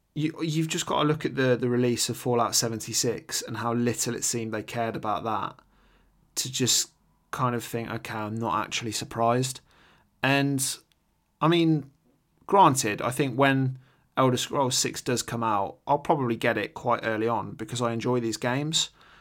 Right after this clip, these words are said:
But part of me thinks to myself, "No, don't get it straight away," because guaranteed it'll come out,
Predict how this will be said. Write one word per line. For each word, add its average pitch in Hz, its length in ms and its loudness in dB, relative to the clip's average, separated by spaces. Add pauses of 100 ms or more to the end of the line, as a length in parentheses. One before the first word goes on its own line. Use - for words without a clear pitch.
(180)
But - 200 -4
part 160 300 6
of 123 80 -4
me 117 220 0
thinks 117 320 -6
to - 60 -8
myself, 110 520 -2
"No, 113 220 -4
don't 127 220 0
get 117 120 0
it 98 100 -4
straight 110 280 -4
away," - 380 -4 (500)
because 113 640 2 (1120)
guaranteed 127 720 2 (360)
it'll 135 200 2
come 131 220 0
out, 104 340 -4